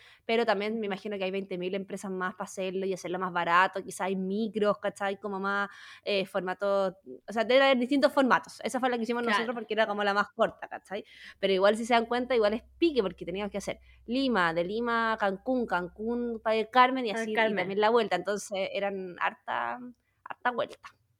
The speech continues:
Speaker 2: Sí, fue harta vuelta y por eso también al principio llegáis como bien averiado y como que ne-, te necesitáis como tus días pa' empezar como realmente a desconectarte, porque el, el vuelo igual, o sea, todo el trayecto <laughs> para poder llegar igual es medio,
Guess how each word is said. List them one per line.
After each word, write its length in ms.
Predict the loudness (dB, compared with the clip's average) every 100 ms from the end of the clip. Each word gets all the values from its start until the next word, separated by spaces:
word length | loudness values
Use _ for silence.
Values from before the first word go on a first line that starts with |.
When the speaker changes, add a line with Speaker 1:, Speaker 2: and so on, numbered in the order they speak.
| _
Speaker 2:
Sí, 320 | -16 -8 -6
fue 200 | -4 -2
harta 260 | -2 -2 -2
vuelta 300 | -2 -2 -4
y 40 |
por 140 | -4 -4
eso 160 | -2
también 320 | -4 -4 -4
al 140 | -6 -6
principio 420 | -8 -8 -8 -6
llegáis 400 | -2 0 0 -2
como 420 | -6 -6 -4 -4
bien 200 | -2 -2
averiado 600 | -2 -4 -4 -4 -2 -2 -2
y 100 | -4
como 280 | -8 -8 -8
que 100 | -8
ne-, 140 | -10 -12 -12
te 300 | -10 -10 -12 _ _ _ -12
necesitáis 560 | -12 -10 -10 -6 -6
como 260 | -6 -6 -6
tus 200 | -6 -6
días 320 | -6 -6 -6 -6
pa' 140 | -8
empezar 500 | -6 -8 -6 -8 -6
como 300 | -10 -8 -6
realmente 480 | -4 -6 -6 -8 -6
a 60 |
desconectarte, 680 | -8 -8 -12 -8 -6 -6 -6
porque 260 | -8 -8 -10
el, 140 | -8
el 180 | -6 -8 -8
vuelo 260 | -6 -4 -2
igual, 340 | -2 -2 -2 -4
o 40 |
sea, 260 | -6 -6 -8 -18 -18 -6
todo 200 | -2 0
el 140 | -2
trayecto 480 | -2 0 0 0 0
<laughs> 0 |
para 160 | 0 0
poder 260 | 0 0
llegar 320 | -4 -4 -4
igual 260 | -4 -4 -4
es 160 | -6 -8
medio, 460 | -8 -8 -8 -10